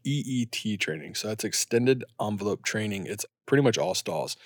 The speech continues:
We are doing high altitude stalls, low altitude stalls. We do slow flight. We do some, just put the plane in interesting scenarios to see how the plane reacts. The sim is very, very realistic, has been programmed to react the exact same way the airplane would react,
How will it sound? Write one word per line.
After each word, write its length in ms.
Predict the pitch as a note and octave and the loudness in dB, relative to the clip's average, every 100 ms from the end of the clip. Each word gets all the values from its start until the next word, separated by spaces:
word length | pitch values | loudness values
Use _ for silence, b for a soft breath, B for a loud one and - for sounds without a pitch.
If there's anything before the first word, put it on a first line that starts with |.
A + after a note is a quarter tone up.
| B B B | B B B
We 160 | A#2 A#2+ | 8 10
are 80 | A#2+ | 10
doing 240 | A2 G#2+ | 8 4
high 180 | G2+ B2 | 6 8
altitude 380 | B2 - - A2 | 8 6 -2 0
stalls, 340 | - G#2 G#2 | 4 4 2
low 220 | G2+ A2+ | 6 6
altitude 400 | A2+ G#2+ A#2+ A2+ | 6 4 -2 -2
stalls. 600 | - G#2+ G2+ G#2 G2 F#2+ | 0 0 2 4 2 2
We 320 | G2 A2+ G#2+ G#2 | 0 0 0 0
do 280 | G2+ G2 | -2 0
slow 340 | F#2+ - A#2+ A2+ | 2 4 8 6
flight. 500 | - F#2 F2+ F2+ - | 4 -2 -2 -2 -4
We 220 | G#2 G2+ | -2 -4
do 240 | F#2+ G#2 | -2 -2
some, 380 | G2 G#2+ G#2 G#2+ | 0 0 -2 -2
just 180 | A2+ - | -4 4
put 160 | D3+ D3+ | 4 4
the 60 | |
plane 260 | - B2+ B2 | 2 4 6
in 140 | A2+ - | 2 0
interesting 480 | C3+ C3 B2+ C3+ | 2 2 2 2
scenarios 680 | A#2+ - G#2+ G#2+ G#2 G#2+ G#2 | 2 2 2 2 4 6 4
to 100 | - | 0
see 380 | A2 - A#2+ C3+ | 0 0 2 0
how 460 | C3 - A2 A#2 A#2 B B _ | -2 2 8 8 6 B B _
the 60 | - | -4
plane 280 | - A2 G2+ | 2 2 2
reacts. 560 | F#2+ E2 A#1 - - | 0 -2 -4 -4 -6
The 120 | - | -2
sim 240 | G#2+ C3 B2+ | 2 4 4
is 80 | G#2+ | 2
very, 400 | G2 G#2 A2 A2+ | -2 2 4 4
very 280 | G#2+ A2 | 6 6
realistic, 640 | G#2+ G2+ F#2 G2+ A2+ C3 A2+ | 6 2 2 2 4 4 4
has 120 | G2+ | -2
been 120 | F#2+ | -4
programmed 440 | - A2 G#2+ G#2+ G#2+ | 2 4 6 4 2
to 120 | G#2 | 0
react 340 | G2 G2+ G2+ - | 0 2 0 -2
the 80 | |
exact 460 | F#2 - G#2 A2 - | -8 -2 2 4 2
same 180 | A2 G2 | -2 -2
way 140 | G2 | -4
the 140 | F2+ - | -4 0
airplane 380 | C3 C3 C3+ C3+ | 0 2 2 2
would 80 | C3+ | 4
react, 480 | C3+ C3+ D3 - | 4 4 4 -2